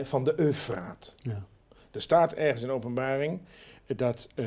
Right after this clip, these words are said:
Speaker 1: dat, dat er vier engelen zullen staan bij de hoeken van de Eufraat.
Speaker 2: Hmm.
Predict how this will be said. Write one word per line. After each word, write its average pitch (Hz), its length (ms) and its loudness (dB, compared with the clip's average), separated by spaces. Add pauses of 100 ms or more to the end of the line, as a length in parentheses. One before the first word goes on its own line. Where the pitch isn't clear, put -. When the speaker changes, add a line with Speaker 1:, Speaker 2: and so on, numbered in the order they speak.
(160)
Speaker 1:
dat, 110 320 -6
dat 104 180 -10
er 107 80 -6
vier 160 340 0
engelen 151 360 2
zullen 113 200 -2
staan 139 380 -4
bij 120 100 0
de 107 60 -6
hoeken 120 340 -4
van 110 120 -4
de 95 140 -8
Eufraat. 110 640 -8
Speaker 2:
Hmm. 113 100 -8